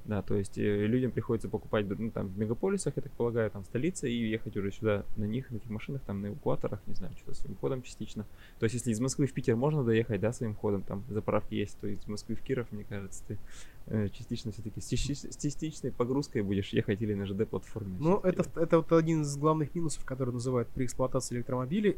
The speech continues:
Speaker 2: это, конечно, невысокий запас хода.
Speaker 1: Ну да.
Speaker 2: Хотя новая Tesla, у нее сейчас, они обещают запас хода уже пятьсот, по-моему, Tesla Model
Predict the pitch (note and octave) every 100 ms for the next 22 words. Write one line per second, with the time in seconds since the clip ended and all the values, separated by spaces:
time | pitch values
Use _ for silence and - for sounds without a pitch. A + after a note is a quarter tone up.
0 | - D3 - B2 B2+ C#3 B2+ A#2 B2+ C#3
1 | C3+ A#2+ - D3+ - A2+ A#2 - B2+ -
2 | - C3+ A2+ G#2 A2 B2+ A2+ G#2+ D3 -
3 | D#3 D#3+ D3 - D#3 - C3+ C3 C3 B2+
4 | - B2+ - B2+ B2+ A#2+ B2 C3 A#2 -
5 | A#2 - B2+ B2 A#2 A2+ A#2 - - B2+
6 | - C#3+ B2+ C#3+ C#3 C3+ B2+ B2+ B2